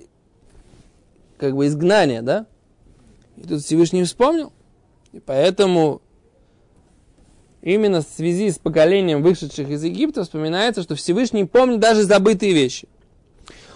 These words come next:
«Бешофарот, а я умер Раши». И когда <clears throat> было упоминание про шофарот, он говорил, «Миша Анайса Йошуа бе Гилгаль». Тот, кто ответил Йошуа в Гилгале. «Фишинейна бешофарот бе Ерихо».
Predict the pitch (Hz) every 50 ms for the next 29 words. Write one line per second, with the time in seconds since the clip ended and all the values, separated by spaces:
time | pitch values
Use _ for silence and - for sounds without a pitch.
0 | - - 156 165 - - 220 208 - 226 226 196 170 - - 175 170 180 175 180
1 | 185 185 185 190 190 202 202 190 180 180 170 147 - - 147 - _ _ _ _
2 | _ - - - - _ _ - - - _ - - 175 214 233 226 220 208 190
3 | 170 156 143 139 139 147 147 180 190 196 190 180 165 - - - - - - -
4 | - - 190 196 - - - 220 214 202 170 156 151 143 156 175 185 175 143 156
5 | 147 165 170 185 190 180 170 170 170 156 - - 139 147 175 180 190 190 185 175
6 | 160 151 156 196 226 214 170 156 160 202 254 262 - - 185 165 165 170 196 226
7 | 240 220 - 202 185 185 175 175 170 - - 220 208 196 214 180 202 190 175 165
8 | 135 127 170 175 175 202 190 175 202 202 185 226 220 214 202 196 185 180 170 -
9 | - 151 143 143 156 180 - _ _ _ _ _ _ _ _ _ - 147 147 160
10 | 185 196 190 208 165 143 139 170 170 - 185 180 175 175 175 180 202 226 240 233
11 | 214 - 208 170 190 202 226 214 208 208 208 208 208 - 226 175 127 -